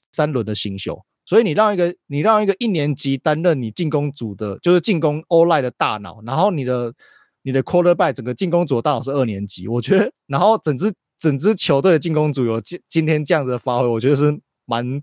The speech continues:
屌的一件事情，<laughs> 对啊，因为你进攻，整个进攻组最，最重要的两个人，然后分别是第一年级跟二年级，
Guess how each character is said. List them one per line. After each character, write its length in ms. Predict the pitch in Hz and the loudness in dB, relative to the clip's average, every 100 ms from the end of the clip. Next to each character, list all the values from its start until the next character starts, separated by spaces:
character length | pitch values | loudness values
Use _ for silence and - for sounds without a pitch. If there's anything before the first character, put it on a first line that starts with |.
| - | -2
屌 200 | 113 110 | -2 0
的 100 | 110 | -2
一 80 | 117 | 0
件 200 | 185 202 | 2 2
事 200 | - 139 | 2 0
情， 300 | - 143 160 - - - | -2 -4 -6 -16 -20 -20
<laughs> 320 | - - _ | -20 -20 _
对 100 | 120 | -4
啊， 220 | 107 98 - _ _ | -4 -6 -16 _ _
因 100 | - | 0
为 140 | 175 180 | 2 4
你 300 | 147 131 127 _ - | 2 0 -6 _ -2
进 220 | 208 175 | 0 4
攻， 240 | 170 175 | 2 2
整 120 | 156 | -2
个 80 | 143 | 0
进 140 | 160 185 | 2 2
攻 140 | 180 | 4
组 120 | 151 | 2
最， 300 | - 185 160 | 2 2 2
最 220 | - 190 | 2 2
重 200 | 170 185 | 2 2
要 140 | 170 160 | 4 4
的 60 | |
两 160 | 123 113 | 2 -2
个 100 | 113 | -4
人， 180 | 110 110 | -4 -2
然 100 | 113 | 0
后 100 | 127 | 0
分 180 | 123 120 | 0 0
别 120 | 123 | 0
是 120 | 127 | 0
第 240 | 123 127 - | -2 -4 -2
一 80 | 139 | -4
年 140 | 113 | -2
级 120 | 107 | -4
跟 120 | 110 113 | -4 -4
二 60 | |
年 220 | 101 87 | -4 -8
级， 240 | 87 - | -10 -16